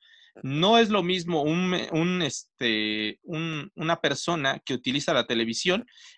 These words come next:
que hoy en día el promedio de, eh, edad de las personas que consumen en televisión es de los treinta a los sesenta años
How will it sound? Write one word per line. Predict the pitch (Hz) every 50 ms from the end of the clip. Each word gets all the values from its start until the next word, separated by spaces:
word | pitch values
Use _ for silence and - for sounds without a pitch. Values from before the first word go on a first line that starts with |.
| _ -
que | - 151 151 - -
hoy | - 214 226 240
en | 233 214
día | 208 208 208
el | 190 -
promedio | 185 185 170 175 180 170 185 185 165
de, | 151 156 170 185 185 185 190
eh, | - - - 147 139 135 127 123 127
edad | 131 131 156 151 160 - - - - _ _ -
de | 131 131 127 120 120 120
las | 120 120
personas | - 131 120 - 175 175
que | - 156
consumen | - 143 127 - 160 156 151
en | 143 151
televisión | 170 170 175 175 - - 196 175
es | 160 156 147
de | 160 143 123 - _ _ _ _ _ _ -
los | 131 123 - -
treinta | 196 226 240 233 - 330 349 359 _ _ _ _ _ _ _ -
a | 143
los | 135 131 -
sesenta | - 123 - 131 120 - 90
años | - 202 240 226 -